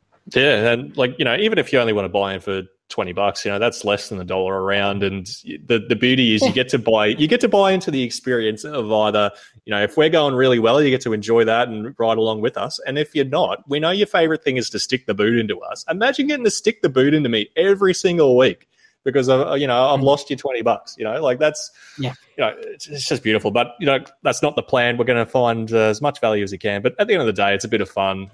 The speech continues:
Speaker 1: Um, you know,
Speaker 2: Yeah.
Speaker 1: like, even if, even if we double our money, um, and you've bought in for twenty bucks, you know, you, you're only getting forty back. So you're not, you're not getting rich, but it's a bit of fun.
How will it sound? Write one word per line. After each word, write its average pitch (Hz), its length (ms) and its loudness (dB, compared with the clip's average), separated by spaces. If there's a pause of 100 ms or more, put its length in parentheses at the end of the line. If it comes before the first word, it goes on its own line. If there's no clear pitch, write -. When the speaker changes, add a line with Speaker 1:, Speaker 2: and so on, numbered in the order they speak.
Speaker 1:
Um, 95 480 -4 (400)
you 117 100 -2
know, - 80 2
Speaker 2:
Yeah. 101 40 -2
Speaker 1:
like, 113 180 0
even 180 220 2
if, 143 140 0 (100)
even 220 220 2
if 220 140 -2
we 190 120 4
double 139 300 2
our 127 120 4
money, 120 520 -2 (420)
um, 107 520 -2
and 110 280 -4
you've 110 220 -6
bought 107 180 2
in 104 140 0
for 104 200 -2
twenty 101 340 -8
bucks, 98 500 -4
you 110 80 -6
know, 98 80 -4
you, 101 180 -6 (140)
you're 127 160 -2
only 110 140 -2
getting 98 160 -4
forty 95 240 -4
back. 101 240 0
So - 100 -4
you're 113 140 0
not, 113 220 -2
you're 160 120 -4
not 139 80 0
getting 101 180 -2
rich, 131 260 0
but 151 100 2
it's 135 80 -4
a 160 40 -8
bit 160 120 0
of - 60 -8
fun. 113 340 -2